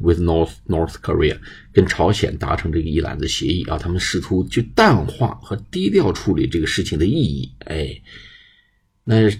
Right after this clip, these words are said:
什么意思呢？说five hundred days ago，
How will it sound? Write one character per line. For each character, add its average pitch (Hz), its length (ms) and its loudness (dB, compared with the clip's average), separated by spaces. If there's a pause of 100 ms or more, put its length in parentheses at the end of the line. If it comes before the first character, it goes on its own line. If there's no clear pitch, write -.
(160)
什 - 320 -2
么 135 80 4
意 165 140 6
思 131 140 2
呢？ 131 200 6 (300)
说 131 320 4
five 139 320 2
hundred 131 320 6
days 107 360 6
ago， 87 320 4